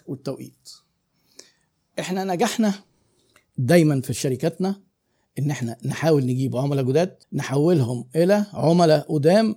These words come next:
سعداء، فيبدأوا يجيبوا لنا عملاء تانيين، فن-، إيه، ننمو إحنا ب-، عن طريق هذا النجاح. هنفترض مثلًا هنصرف شوية إعلانات،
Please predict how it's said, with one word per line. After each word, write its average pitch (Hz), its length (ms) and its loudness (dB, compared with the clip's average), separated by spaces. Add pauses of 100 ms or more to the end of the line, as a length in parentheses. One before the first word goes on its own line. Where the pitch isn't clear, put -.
(120)
سعداء، 139 680 2 (240)
فيبدأوا 147 1000 0 (640)
يجيبوا 147 340 2
لنا 196 140 4
عملاء 180 260 6
تانيين، 196 580 2 (500)
فن-، 156 260 0
إيه، 190 360 0
ننمو 185 300 6
إحنا 175 380 -2
ب-، 143 120 -6
عن 127 300 -4
طريق 147 240 2
هذا 139 140 2
النجاح. 120 460 -4 (1040)
هنفترض 131 440 0
مثلًا 131 380 -2
هنصرف 151 340 0
شوية 139 240 2
إعلانات، 127 460 -4